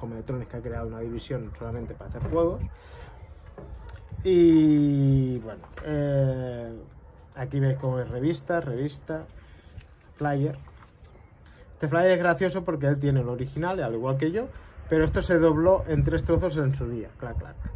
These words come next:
¿no? Pero claro, está este flyer, pero solamente está esto y esto. Este es un flyer que se abre como el que hemos visto, una banda, otra banda y queda la banda en medio.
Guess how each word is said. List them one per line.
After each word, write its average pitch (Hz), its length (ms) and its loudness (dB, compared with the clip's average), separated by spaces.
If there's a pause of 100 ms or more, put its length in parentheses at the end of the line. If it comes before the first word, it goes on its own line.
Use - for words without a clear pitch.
(460)
¿no? - 120 -10 (1400)
Pero 151 200 2
claro, 165 200 4
está 143 140 0
este 185 180 0
flyer, 196 460 2 (220)
pero 151 480 6
solamente 170 540 2
está 151 300 -2
esto 196 300 -4
y 135 140 0
esto. - 300 -6 (1300)
Este 147 180 -6
es 147 60 0
un 156 100 0
flyer 143 340 2
que 127 80 -6
se - 120 -6
abre 139 480 0
como 131 220 -2
el 127 60 -4
que 139 80 -4
hemos 139 180 4
visto, 196 400 -2 (1040)
una 117 160 -6
banda, 139 460 0
otra 135 220 0
banda 147 320 2
y 117 60 -6
queda 131 180 -4
la 139 40 0
banda 139 240 2
en 156 80 0
medio. 190 320 0